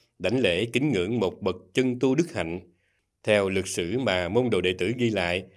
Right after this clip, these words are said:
được biết Hòa thượng tên thật là Nguyễn Văn Xứng, sinh năm một nghìn tám trăm chín mươi lăm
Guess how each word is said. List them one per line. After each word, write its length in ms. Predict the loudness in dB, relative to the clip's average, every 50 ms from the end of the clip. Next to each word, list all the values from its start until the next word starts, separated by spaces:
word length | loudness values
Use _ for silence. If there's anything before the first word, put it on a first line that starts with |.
| _ _ _
được 200 | -2 -2 -2 -2
biết 200 | 0 -2 -2 -2 -2 -4 -12 -20 _ -2
Hòa 140 | 0 0
thượng 340 | 0 0 -2 -2 -4 -2 0
tên 180 | 2 2 2 2
thật 260 | 0 -2 -4 -2 -2
là 140 | -2 0 0
Nguyễn 280 | -2 -4 -4 -4 -2 0
Văn 200 | 0 0 0 -2
Xứng, 400 | -4 -4 -2 0 0 0 0 -2 -4 -8 -16 -20 _
sinh 220 | -4 -2 0 2
năm 100 | 2 0
một 120 | 0 -2
nghìn 300 | -2 -2 -2 -2 -4 -4
tám 200 | -4 -4 -2 -2
trăm 280 | 0 -2 -2 -2 -4 -4
chín 160 | -4 -4 -2 -2
mươi 100 | -2 0
lăm 240 | 2 2 2 0